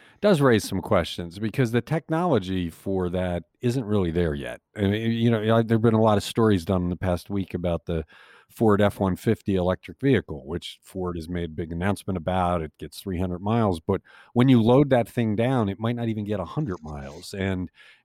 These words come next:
and going short distances isn't gonna,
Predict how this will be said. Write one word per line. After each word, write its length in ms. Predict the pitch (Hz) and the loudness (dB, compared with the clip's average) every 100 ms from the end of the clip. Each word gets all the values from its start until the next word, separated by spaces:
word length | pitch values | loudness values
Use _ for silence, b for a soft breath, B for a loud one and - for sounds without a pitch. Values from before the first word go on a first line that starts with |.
| _ | _
and 400 | 101 95 92 90 | -2 0 -2 -2
going 600 | 120 123 143 127 117 110 - _ 131 95 _ - | 0 2 4 4 2 -2 -6 _ -16 -16 _ -14
short 400 | - 131 123 95 | -2 0 0 0
distances 680 | 127 - 113 - 104 95 98 | -2 -2 -4 -2 -2 -2 -4
isn't 240 | 107 101 | -6 -6
gonna, 260 | 110 101 | -6 -6